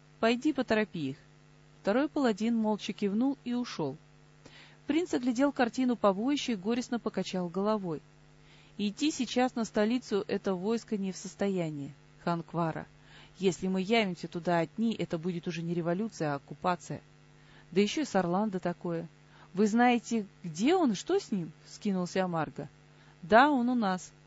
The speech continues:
Там сейчас такой переполох, всех целителей подняли, лучших хирургов собрали, спасают как могут.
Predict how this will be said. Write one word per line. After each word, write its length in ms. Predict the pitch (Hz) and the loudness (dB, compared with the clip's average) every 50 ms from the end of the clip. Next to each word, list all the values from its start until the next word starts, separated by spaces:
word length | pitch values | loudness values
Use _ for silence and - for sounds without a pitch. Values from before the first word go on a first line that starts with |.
| - - - | -20 -6 -2
Там 200 | - 233 233 - | 0 0 0 0
сейчас 340 | - 226 - - 233 220 | -4 -4 -2 -2 -2 -2
такой 300 | - - 220 - 247 233 | -2 -4 -2 0 -2 -2
переполох, 600 | 196 - 214 208 208 - 202 202 208 247 277 - - | 0 0 0 0 2 4 4 4 4 4 2 0 -2
всех 240 | - - 269 262 - | -4 -4 -4 -4 -4
целителей 500 | - - 302 277 277 240 - 208 190 185 | -2 0 2 2 2 2 2 0 0 0
подняли, 560 | - - 185 175 160 175 170 160 151 147 143 - - - - - - - | 0 -2 -2 -2 -2 -4 -4 -4 -4 -6 -8 -10 -14 -20 -20 -20 -8 -4
лучших 320 | 208 262 269 - 285 226 | -2 -2 0 0 -2 -4
хирургов 480 | - - 226 220 247 269 254 208 196 - | 0 0 0 2 2 0 -2 -4 -8 -6
собрали, 480 | - - 196 175 185 180 175 170 165 | -4 -4 -4 -2 0 0 0 0 0
спасают 540 | 160 - - 202 196 - 269 269 254 202 - | -4 -6 -6 -6 -4 -2 -2 -2 -2 -2 -2
как 240 | - 185 180 - - | -4 -4 -4 -4 -4
могут. 320 | 180 175 165 147 - 151 | -6 -6 -6 -6 -10 -14